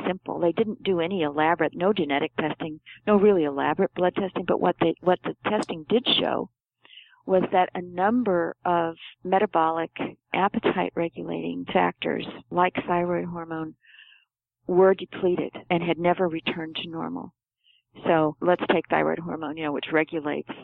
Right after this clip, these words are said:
calorie burning. So it always drops with a low calorie diet, but, you know, we, we would hope that it comes back, and it, and it typically does come back to normal so that we can regulate our weight.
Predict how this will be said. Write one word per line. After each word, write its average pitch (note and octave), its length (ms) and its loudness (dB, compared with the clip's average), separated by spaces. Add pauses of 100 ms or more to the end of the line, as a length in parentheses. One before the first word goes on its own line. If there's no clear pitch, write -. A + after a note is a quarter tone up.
(380)
calorie G#3 340 2
burning. C3 360 -4 (140)
So G3+ 100 6
it F#3 100 8
always A3+ 440 6
drops E3+ 360 0 (240)
with E3+ 160 -2
a D#3+ 60 -2
low D#3 160 0
calorie E3 420 -2
diet, F3 440 -2
but, F3+ 180 4 (100)
you F3 100 -8
know, E3 100 -6
we, E3 200 -2
we E3 140 -2
would D#3 140 4
hope A#3+ 300 4
that - 200 4 (140)
it - 180 -8 (120)
comes E3 180 -4 (100)
back, A#3 320 2
and E3 120 -10
it, D3+ 100 -8 (100)
and D#3+ 120 -10
it D#3+ 100 -16
typically D#3+ 440 -6
does G3+ 320 2 (260)
come E3+ 140 -6
back - 300 -4 (200)
to F3+ 120 -6
normal D#3+ 380 -2
so D#3+ 100 4
that D#3 140 2
we E3 120 2
can F3 180 -4
regulate D#3 460 -4
our D#3+ 120 -8
weight. - 300 -8